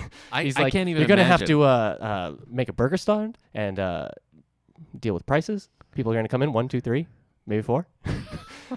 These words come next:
Speaker 1: But no, he, he just, he's
Speaker 2: I
Speaker 1: delivering.
Speaker 2: can't imagine him phoning it in.
Speaker 1: No, he, he does not. So, like, every time he says something, I'm like, <laughs> "Oh, Ian."
Speaker 2: Yeah.
Speaker 1: So that's it.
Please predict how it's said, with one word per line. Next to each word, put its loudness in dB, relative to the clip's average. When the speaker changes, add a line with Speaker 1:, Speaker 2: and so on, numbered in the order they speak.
Speaker 1:
But 0
no, 4
he, 0
he -4
just, 2
he's 2
Speaker 2:
I -16
Speaker 1:
delivering. 6
Speaker 2:
can't 6
imagine 2
him -2
phoning -8
it -10
in. -12
Speaker 1:
No, 2
he, -4
he -10
does 4
not. 2
So, 4
like, 4
every 2
time 6
he 4
says 0
something, 6
I'm 2
like, 4
<laughs> -2
"Oh, 2
Ian." -2
Speaker 2:
Yeah. 0
Speaker 1:
So -2
that's -2
it. -8